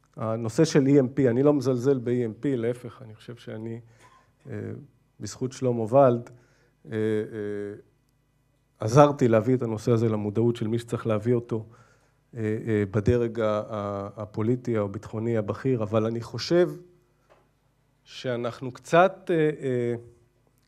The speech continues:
איך אני אגיד, אנחנו בוחרים את ה-, את הבעיות לפי מה שנוח לנו לטפל. ומה לעשות שהתקלות לא קורות איפה שאנחנו בוחרים שהם יקרו. ו-, אה,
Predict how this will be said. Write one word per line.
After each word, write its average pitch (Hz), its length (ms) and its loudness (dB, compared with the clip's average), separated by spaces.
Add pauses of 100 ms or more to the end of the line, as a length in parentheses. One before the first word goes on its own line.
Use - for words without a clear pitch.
(260)
איך 139 180 -14
אני 131 120 -4
אגיד, 127 160 -2
אנחנו 131 420 -4 (460)
בוחרים 170 460 4
את - 140 -2
ה-, 139 320 2
את 127 120 -12
הבעיות 139 520 2
לפי 156 220 -2
מה 147 140 2
שנוח 143 380 0
לנו 127 220 0
לטפל. 120 480 -2 (1800)
ומה 147 800 2
לעשות 226 360 4
שהתקלות 160 640 4
לא 185 80 4
קורות 170 340 6
איפה 147 180 0
שאנחנו 127 340 -2
בוחרים 127 420 -6
שהם 110 280 -14
יקרו. - 240 -20 (1400)
ו-, 127 480 4 (120)
אה, 123 220 0